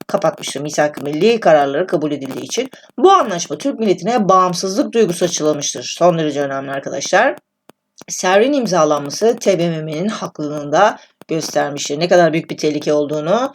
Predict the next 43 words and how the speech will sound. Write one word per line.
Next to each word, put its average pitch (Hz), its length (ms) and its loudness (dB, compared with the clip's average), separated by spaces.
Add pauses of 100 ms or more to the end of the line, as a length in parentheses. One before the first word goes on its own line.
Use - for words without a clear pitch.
(200)
T 160 160 -4
B 156 100 0
M 151 100 -4
M'nin 180 460 -2 (420)
e, 143 160 0
ne 160 100 -2
kadar 151 200 4
uyanık 151 380 -2
davrandığını, 147 480 -2
bu 160 80 -4
konularda 156 400 -6
ne 156 80 -2
kadar 143 200 -2
hassas 143 360 -12
olduğunu 143 440 -6
bir 180 160 4
kere 156 280 -6
daha 143 220 0
ortaya 160 580 0 (340)
koymuştur 170 580 -4
kıymetli 143 380 -4
arkadaşlarım. 143 520 -4
Evet, 170 200 -2
bugünkü 170 320 -2
dersimizde 143 480 -2
neyi 156 140 -2
anlattık? 139 640 0
Kurtuluş - 280 -10
Savaşı 139 260 -6
hazırlık 135 280 -8
dönemi 139 220 -6
videolarımızda 139 840 2
Türkiye 175 280 -10
Büyük 139 160 -8
Millet 139 180 -8
Meclisi'ne 139 320 -10
karşı 143 240 -8
çıkan 147 180 -8
ayaklanmalar, 196 600 0 (340)
Türkiye 165 260 -6
Büyük 151 160 -4
Millet 151 180 -6
Meclisi'nin 170 480 -4